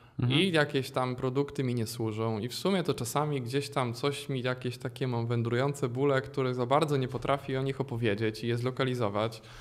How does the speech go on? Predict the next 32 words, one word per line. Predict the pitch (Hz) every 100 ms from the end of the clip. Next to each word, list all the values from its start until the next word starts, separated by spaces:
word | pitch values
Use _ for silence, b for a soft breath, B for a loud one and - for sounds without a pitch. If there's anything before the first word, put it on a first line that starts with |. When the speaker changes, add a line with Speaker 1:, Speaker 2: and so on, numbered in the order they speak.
| B B B B B -
Speaker 2:
E, | 117 117
jak | 120
się | -
zacznie | 127 165 202
go | 147
ciągnąć | - 156 151 131
za | 127
język | 135 147 143 -
i |
pytać | - 165 135
o | -
sen, | 117 - 135 135 131
regenerację, | 127 123 123 120 127 127 - 131 127
zmęczenie, | 123 120 117 - 127 131 127 123 123 123 120 117 113 113 113 110 113
ile | 127 131 123
razy | 123 127
w | 120
ciągu | 127 120 117
dnia | 127 127 123 120 120 117
wbija | 120 127 120
gwoździa | 120 127 120 120
popijając | 127 117 123 120 117 117
kawę, | 123 120 143 196 B B B B B
no | 131
to | 127 139 139 135
jak | 127 131 127 - - - - -
zbierze | 113 117 170 175
się | 151
to | 135
wszystko | 139 - 135
do | 131
kupy, | 131 120 143 196